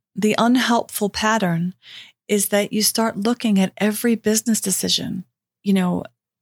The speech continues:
through this feeling of lack. And lack breeds lack. It's, you're not gonna be coming to this problem from an innovation standpoint, from this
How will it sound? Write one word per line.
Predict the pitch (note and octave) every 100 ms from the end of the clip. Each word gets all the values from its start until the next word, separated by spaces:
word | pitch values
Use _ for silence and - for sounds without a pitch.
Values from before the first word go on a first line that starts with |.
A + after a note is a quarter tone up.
| _ _ -
through | - - A3 A#3 A#3+
this | G#3 G3+ F#3+ - - - _ _ _ _
feeling | _ - - A3 A#3+ A3+ G3 F#3 -
of | F#3 F3+ F3 -
lack. | F3 E3+ - - - - _ _ _ _ _ -
And | F#3+ F#3 F#3 F#3
lack | F#3 A#3 - -
breeds | G#3 A3 A3
lack. | F#3 G3 G3+ - - - -
It's, | F#3 - - - - _ _ _ _ _ _ _
you're | G3 G3+
not | G3+ G3+ G#3+ -
gonna | A#3 A3+
be | A3
coming | - G3+ G3 G3+
to | - G3+ F#3+
this | F#3+ F3+ -
problem | - A3 C4+ A3 E3 E3+ F#3+ F#3+ _ _ _ _
from | - G3+ F#3+
an | F#3+ -
innovation | G#3 G#3 F#3+ F#3 F3+ - - - F#3+ - - -
standpoint, | - - F3 E3+ - E3+ - -
from | - G3+ G3+
this | F#3+ F#3 -